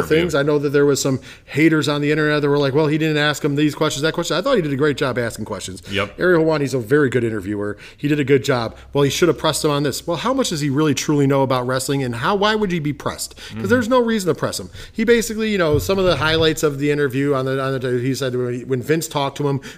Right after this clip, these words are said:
Speaker 2: Vince told him that he had to have his direction, had to be Triple H's, not his.
Speaker 1: Yeah.
Speaker 2: So do your direction, even if I'm not happy with it, doesn't matter. You're the he-, you're the head now. That's what you have to do. And I thought that was interesting. And he went on to talk about some of his philosophies. But of course, the one that got the most press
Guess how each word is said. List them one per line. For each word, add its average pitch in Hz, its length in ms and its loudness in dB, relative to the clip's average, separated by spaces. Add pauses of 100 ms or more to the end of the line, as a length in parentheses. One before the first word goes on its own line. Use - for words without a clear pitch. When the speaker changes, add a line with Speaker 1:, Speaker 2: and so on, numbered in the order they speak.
Speaker 2:
Vince 147 220 0
told 143 280 4
him 143 180 2
that 131 120 2
he 143 140 0
had 139 180 0
to 139 80 -2
have 131 260 -4
his 127 180 -4
direction, 101 520 -10 (220)
had 131 140 -2
to 147 60 2
be 143 80 -4
Triple 139 380 -2
H's, 131 360 -2
not 120 260 -8
his. 113 420 -8
Speaker 1:
Yeah. 98 180 -2
Speaker 2:
So 113 400 -2
do 160 220 4
your 196 180 8
direction, 165 460 0
even 156 180 0
if 151 100 -2
I'm 160 140 -2
not 165 160 0
happy 147 240 -4
with 143 160 2
it, 135 100 4
doesn't 127 240 -2
matter. 131 300 -2
You're 120 260 -2
the 120 240 -4
he-, 123 60 -10
you're 127 140 0
the 120 80 -4
head 120 180 -4
now. 101 160 -10
That's 104 220 -10
what - 120 -10
you 117 60 -6
have 90 140 -10
to 92 60 -18
do. 90 120 -16 (640)
And 135 80 -4
I 131 80 -2
thought 147 100 -2
that 151 120 2
was 156 180 4
interesting. 123 480 -2
And 104 120 -6
he 113 300 -6
went 147 180 0
on 143 200 -2
to 131 60 -6
talk 135 200 -4
about 135 240 -4
some 147 140 -2
of 143 60 -4
his 143 100 -2
philosophies. 135 540 -2
But 120 120 -6
of 117 80 -8
course, 233 240 6
the - 80 -8
one 160 160 -2
that 147 60 -4
got 139 100 -4
the 139 60 -8
most 220 260 2
press 104 400 -8